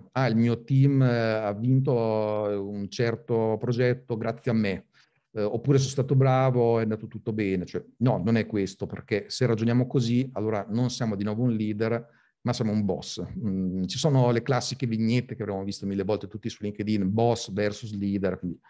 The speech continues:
qui non dico nulla di nuovo, ma è un altro punto fondamentale di leadership.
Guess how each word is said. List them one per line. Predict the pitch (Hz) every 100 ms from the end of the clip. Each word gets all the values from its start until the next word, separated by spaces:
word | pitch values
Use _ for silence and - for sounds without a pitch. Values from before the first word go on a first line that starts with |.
| - _ _ _ _ _ _
qui | 101
non | 98 98
dico | 101
nulla | 104 107
di | 107
nuovo, | 113 110 107 95
ma | 92 95
è | - 101
un | 98
altro | 101 113
punto | - 107 95
fondamentale | - 104 113 104 101 98 90
di | 90 -
leadership. | 95 87 85 - - -